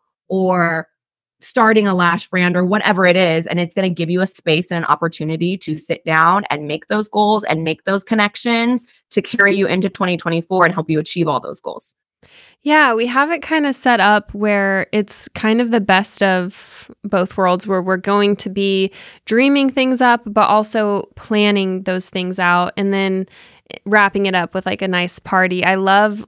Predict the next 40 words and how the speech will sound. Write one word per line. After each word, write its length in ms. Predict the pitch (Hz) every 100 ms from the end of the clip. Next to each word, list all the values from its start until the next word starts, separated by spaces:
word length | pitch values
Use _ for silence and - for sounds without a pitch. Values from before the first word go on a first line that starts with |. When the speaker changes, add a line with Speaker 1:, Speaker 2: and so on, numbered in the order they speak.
| -
Speaker 2:
um, 380 | 196 190 180 185
just 180 | 202 -
the 80 |
schedule 400 | 196 - 190 196
of 140 | 190 185
the 100 | 190
day 300 | 185 180 180
that 180 | 185 -
we 140 | 185
have 600 | 180 180 175 175 190 _
planned 480 | - 185 180 214 240
for 160 | - 254
everyone. 680 | 247 269 269 269 269 277 277 - - - -
Um, 640 | - 214 208 196 190 190 208 _ _ _ -
and 120 | 240
I 160 | 254 269
just 240 | 277 -
think 300 | 277 277 240 - _ _ _ _ -
us 220 | 240 247
as 140 | 247
co-hosts 540 | - 240 233 233 226 -
with 180 | 220 220
Tiffany 520 | 233 226 233 226 220
is 180 | 214 -
just, 180 | 214
like, 180 | 220 214
the 100 | 214
perfect 540 | 208 202 202 202 - -
group 360 | 185 196 -
to 120 | - 196
be 400 | 185 185 175 -
planning 320 | - 180 175
something 320 | 196 208 214 220
like 180 | 208
this, 220 | 214 214 -
because 300 | 226 226 202
you 180 | 220
actually 360 | 233 226 - 214
already 400 | 196 196 196 196
did 500 | 185 220 285 285 254